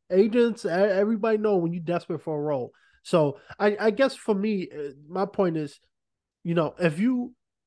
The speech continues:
you've been acting, you've been trying to, you know,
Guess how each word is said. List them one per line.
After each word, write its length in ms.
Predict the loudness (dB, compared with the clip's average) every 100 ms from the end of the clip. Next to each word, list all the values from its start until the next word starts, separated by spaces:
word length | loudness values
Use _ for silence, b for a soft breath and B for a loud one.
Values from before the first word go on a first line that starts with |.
| _ -6
you've 140 | -2 2
been 160 | 2
acting, 440 | 2 0 2 -2 0
you've 160 | -4
been 220 | 0 0 -2
trying 280 | -4 -2 -2
to, 160 | -4 _ _ -10
you 120 | -6
know, 220 | -6 -8